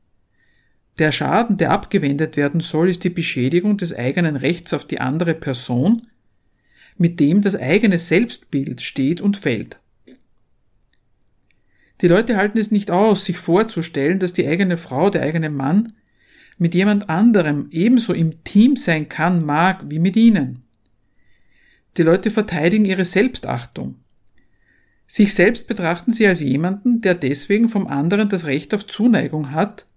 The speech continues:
weil man eine vortreffliche Persönlichkeit ist, die mit allem, was sie getan hat, verdient, was der andere nun vorenthält.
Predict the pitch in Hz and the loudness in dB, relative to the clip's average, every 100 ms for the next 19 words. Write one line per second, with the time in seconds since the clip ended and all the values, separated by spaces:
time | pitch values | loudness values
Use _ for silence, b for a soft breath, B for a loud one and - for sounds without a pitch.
0 | _ b b b b b b - 180 202 | _ b b b b b b 0 2 2
1 | 185 185 180 185 175 165 175 226 208 202 | 2 -2 0 -2 0 -2 0 0 0 0
2 | 175 170 233 247 - - 131 131 151 214 | -2 2 4 4 2 -2 -4 -2 -4 -4
3 | - - _ - 185 190 143 185 190 139 | -8 -20 _ -2 0 0 2 2 2 -2
4 | 165 165 160 180 175 170 147 135 147 170 | -8 -8 -6 -4 -6 -6 -4 -2 0 -2
5 | 220 226 _ _ _ - 160 - 151 180 | -2 -6 _ _ _ -4 -2 -2 2 4
6 | 247 - _ _ _ _ 170 170 175 131 | 4 0 _ _ _ _ -8 -2 -2 0
7 | 143 160 185 196 214 208 190 175 139 - | 0 0 2 2 0 0 2 2 0 -4
8 | 117 101 - | -10 -12 -16